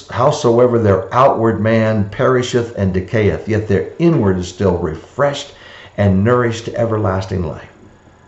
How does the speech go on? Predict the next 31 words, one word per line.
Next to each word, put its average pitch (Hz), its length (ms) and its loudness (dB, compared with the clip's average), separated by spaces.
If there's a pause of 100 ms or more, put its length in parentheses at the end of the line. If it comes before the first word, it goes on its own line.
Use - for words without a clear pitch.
(140)
Oh, 151 360 6
what 117 360 0
a 101 240 -2 (260)
benefit 170 680 0
to 110 80 -4
be 104 420 -2
eaten 170 320 0
up 110 240 2
with 110 220 0
the 87 100 0
love 175 680 2 (280)
and 120 200 2
zeal 165 400 4
of 151 140 4
a 98 320 0
good 165 400 4
thing. 82 420 2 (680)
End 117 240 2
of 92 160 0
quote. 76 380 -4 (960)
I 190 140 2
believe 131 560 4
that 104 180 -6
David 139 360 0
is 104 280 0 (200)
burning 147 320 4
with 113 120 0
even 107 320 2
more 131 220 4
spiritual 175 840 4
zeal 175 600 2